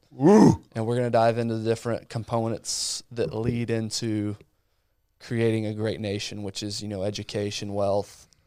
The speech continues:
Speaker 2: all that good thing. Yeah,
Speaker 1: Mm.
Speaker 2: Tyler's wearing a nice little, uh, nice little hoodie today. So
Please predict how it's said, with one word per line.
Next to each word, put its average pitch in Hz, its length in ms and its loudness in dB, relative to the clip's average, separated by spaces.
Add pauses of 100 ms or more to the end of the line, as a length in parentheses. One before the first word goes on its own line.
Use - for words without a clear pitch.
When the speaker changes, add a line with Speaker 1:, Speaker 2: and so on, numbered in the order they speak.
(180)
Speaker 2:
all 107 160 0
that 95 140 -4
good 95 180 -10
thing. 98 180 -8
Yeah, 98 100 -4
Speaker 1:
Mm. 78 60 -6
Speaker 2:
Tyler's 101 300 -6
wearing 98 160 -10
a 104 100 -10
nice 104 220 -12
little, 104 260 -8
uh, 110 100 -8 (1080)
nice 98 200 -8
little 107 140 -4
hoodie 104 220 -4
today. 95 280 -6
So 107 340 0